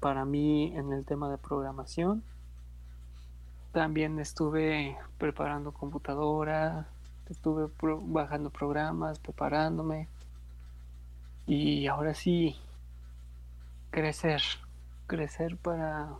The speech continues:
crecer en uno mismo, y lo importante es dar siempre lo máximo de cada uno. Es lo que he querido, bueno, lo que trabajé toda esta semana.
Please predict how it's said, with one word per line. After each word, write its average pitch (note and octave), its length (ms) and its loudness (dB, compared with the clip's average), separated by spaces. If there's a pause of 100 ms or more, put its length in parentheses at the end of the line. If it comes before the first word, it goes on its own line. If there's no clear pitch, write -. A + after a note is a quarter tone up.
(1800)
crecer F#3+ 680 6
en D#3+ 280 4
uno F3+ 240 4
mismo, G3 480 4 (1800)
y D#3+ 100 0
lo D3+ 100 -4
importante D3+ 560 -2
es - 400 -6 (840)
dar E3+ 360 2
siempre D#3+ 440 -2
lo D3 140 -4
máximo D3+ 540 -2
de C#3+ 100 -4
cada D3+ 220 -2
uno. D3 180 -8 (1300)
Es E3+ 100 6
lo E3 120 2
que E3 140 4
he D#3 80 2
querido, D#3+ 500 6 (280)
bueno, E3 260 6
lo D#3 140 4
que D#3 100 -6
trabajé D3+ 400 0
toda D#3 200 0
esta D3 180 -6
semana. D3 380 -4